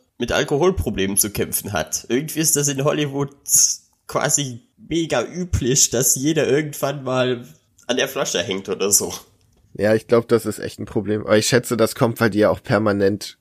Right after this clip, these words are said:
Speaker 2: dem wird das ja wahrscheinlich super viel angeboten und du bist dauernd auf Partys und so.
Speaker 1: Ja, klar. Und w-,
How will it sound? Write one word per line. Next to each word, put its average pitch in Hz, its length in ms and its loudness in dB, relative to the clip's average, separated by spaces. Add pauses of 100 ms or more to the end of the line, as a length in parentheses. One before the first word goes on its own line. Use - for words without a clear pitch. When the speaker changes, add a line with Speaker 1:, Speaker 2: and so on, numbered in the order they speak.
(160)
Speaker 2:
dem 101 140 0
wird 107 140 0
das 107 140 0
ja 95 80 0
wahrscheinlich 98 360 -2
super 101 240 -2
viel - 200 -4
angeboten 92 580 -2
und 85 300 -10 (160)
du 98 100 -10
bist - 240 0
dauernd 85 280 2
auf - 220 -8
Partys 123 640 2
und 98 140 -8
so. 104 240 0 (220)
Speaker 1:
Ja, 113 120 2
klar. 117 520 -2 (500)
Und - 460 0
w-, 107 100 2